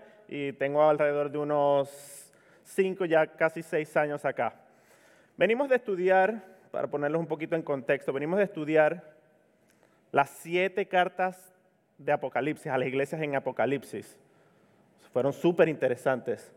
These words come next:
retadoras. De verdad que movieron mucho a las, a los corazones de nuestra iglesia. Ahora tengo el placer de poder presentar esta nueva serie que vamos a estudiar ahora sobre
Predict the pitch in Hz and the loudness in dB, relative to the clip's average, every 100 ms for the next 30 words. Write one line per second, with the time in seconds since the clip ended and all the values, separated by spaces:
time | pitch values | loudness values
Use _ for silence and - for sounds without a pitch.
0 | _ 131 135 131 123 127 151 143 113 - | _ -2 -2 0 0 2 2 2 0 -6
1 | - _ _ _ _ 123 120 123 147 147 | -20 _ _ _ _ -2 2 2 2 0
2 | 135 139 143 147 147 143 139 135 127 - | 2 2 2 -2 -4 0 4 4 2 -4
3 | - 131 - 120 120 143 127 127 123 120 | -8 -8 -4 -4 -2 -4 -4 -4 -4 -4
4 | 117 117 113 117 110 - - _ _ _ | -6 -2 -4 -4 -10 -12 -20 _ _ _
5 | _ _ - - - 151 185 185 202 202 | _ _ -20 -12 4 6 6 2 0 2
6 | 180 143 - 170 185 208 - _ _ _ | 2 2 0 -2 -2 -4 -20 _ _ _
7 | _ _ - 156 156 151 160 165 175 185 | _ _ -10 -4 -2 0 2 2 2 0
8 | 190 214 220 247 254 - 208 - 208 254 | 0 2 2 2 0 2 2 0 -4 -2
9 | 254 262 247 220 247 226 233 220 190 190 | 2 4 4 2 0 2 2 0 0 0
10 | 202 208 202 180 180 185 165 156 180 185 | 0 -2 -2 2 4 4 2 0 -2 -4
11 | 170 175 180 | -2 0 -2